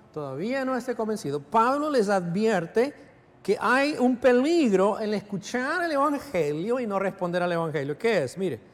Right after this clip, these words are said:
"No venga sobre vosotros los que está en los profetas. Mirad, oh menospreciadores, y asombraos y sa-, desaparecer, porque yo hago una obra en vuestros días, obra que no creeréis si alguien os la contare".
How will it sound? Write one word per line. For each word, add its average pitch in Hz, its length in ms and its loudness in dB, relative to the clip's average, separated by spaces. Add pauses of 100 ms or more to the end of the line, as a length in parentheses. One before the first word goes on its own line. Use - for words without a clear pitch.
(640)
"No 254 320 4
venga 269 360 4
sobre 208 260 2
vosotros 277 580 2
los 285 160 4
que 196 120 -2
está 254 440 0
en 277 100 0
los 233 140 2
profetas. 214 800 0 (520)
Mirad, 240 460 4
oh 302 120 2
menospreciadores, 262 960 0
y 190 120 0
asombraos 202 800 2
y 247 80 -2
sa-, 226 180 -2
desaparecer, 214 1040 -2
porque 180 260 -4
yo 196 200 0
hago 214 180 2
una 196 220 0
obra 269 400 4
en 254 100 -2
vuestros 196 400 -2
días, 135 340 -6 (260)
obra 269 380 4
que 226 120 -4
no 196 320 0
creeréis 240 540 -2
si 156 180 -6
alguien 190 360 -2
os 180 160 -2
la 170 160 -4
contare". 156 580 -4